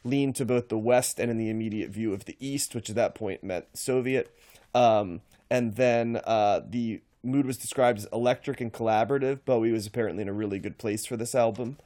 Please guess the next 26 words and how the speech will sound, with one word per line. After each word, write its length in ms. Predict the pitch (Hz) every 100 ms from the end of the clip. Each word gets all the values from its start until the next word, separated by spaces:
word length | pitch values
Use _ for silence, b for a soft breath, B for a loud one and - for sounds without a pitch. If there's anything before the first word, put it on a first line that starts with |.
| b b b
Um, 400 | 113 117 107 104 - B B B B
one 300 | 127 156 233
last 280 | 247 226 -
thing 180 | 190 196
that 80 |
I 40 | 196
thought 180 | 202 165
was 80 | 185
interesting 560 | 185 190 180 190 180
was 180 | 139 139
that 180 | 143 104 110 - -
there 100 | 135
were 80 |
so 260 | 123 - 180
many 180 | 208 170
ideas 520 | 139 123 139 151 139
going 300 | 127 107 95
around 560 | 85 80 73 69 92 - b b -
that 180 | 123
Visconti 680 | 117 123 - 147 151 - 95
actually 380 | 123 - 135 127
kept 320 | - 139 -
a 120 | 113 107
two-track 840 | - - 165 170 - 165 143 -
tape 280 | - 135 135
recorder 580 | 170 - 185 180 196